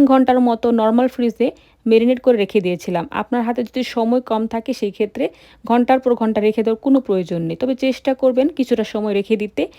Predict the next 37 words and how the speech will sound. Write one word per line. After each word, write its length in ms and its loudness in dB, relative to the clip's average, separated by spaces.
এতে 220 0
করে 260 2
মাংসের 320 0
স্বাদটা 400 -2
ভালো 240 -2
আসবে, 380 -4
ভেতর 300 0
পর্যন্ত 420 -2
স্বাদ 420 -2
ঘ্রাণ 340 -6
সব 240 -8
ঢুকবে। 300 2
আর 240 0
আমি 240 4
যে 200 2
বোলের 300 2
মধ্যে 260 2
ম্যারিনেট 280 2
করে 140 4
রেখেছিলাম, 380 0
সেই 140 0
বোলটা 300 -2
একটু 200 -2
ধুয়ে 260 0
এর 80 0
মধ্যে 360 -2
প্রায় 160 2
এক 120 -2
কাপের 260 4
মতো 340 0
পানি 340 0
আমি 140 -2
দিয়ে 200 -4
দিয়েছি। 400 -6
এবার 260 2
নেড়ে 320 4
চেড়ে 300 4